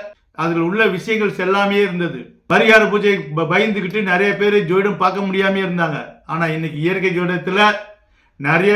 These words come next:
பேர் ஜோதிடமே பார்க்க கூடாது என்று நிறைய பரிகாரத்தால ஏமாந்து போய் வெறுத்து போனவங்க தான் இங்க இயற்கை ஜோதிடத்துக்கு மீண்டும் வந்து தன்னை புதுப்பித்துக் கொள்கிறார்கள்.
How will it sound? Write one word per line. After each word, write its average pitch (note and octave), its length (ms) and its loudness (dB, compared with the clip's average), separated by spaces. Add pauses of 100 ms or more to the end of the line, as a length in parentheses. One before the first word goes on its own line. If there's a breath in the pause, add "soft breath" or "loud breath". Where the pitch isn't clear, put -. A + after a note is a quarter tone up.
பேர் G#3 220 0
ஜோதிடமே G3 460 2
பார்க்க G3 400 0
கூடாது F#3 300 -2
என்று E3+ 320 0 (500 soft breath)
நிறைய E3+ 320 0 (160)
பரிகாரத்தால G3+ 540 0 (180)
ஏமாந்து A3 580 2
போய் F3+ 380 2 (560 soft breath)
வெறுத்து A3+ 540 2
போனவங்க F3+ 520 -4
தான் F#3+ 260 2 (680)
இங்க D#3+ 160 -2
இயற்கை F#3 400 -2
ஜோதிடத்துக்கு E3 460 -6
மீண்டும் F#3+ 460 -2
வந்து E3 360 -2 (600)
தன்னை D#3 260 -4
புதுப்பித்துக் F3 580 -8
கொள்கிறார்கள். C#3 580 -8